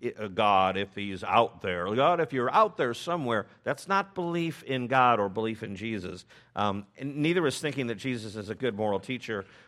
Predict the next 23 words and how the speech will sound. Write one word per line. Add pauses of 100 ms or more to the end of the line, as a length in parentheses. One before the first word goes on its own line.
with
good
moral
teachings. (640)
Um, (280)
to,
it
is
to
submit
all
to
the
King. (260)
That's
what
it
is
to
come
to
this
Christ,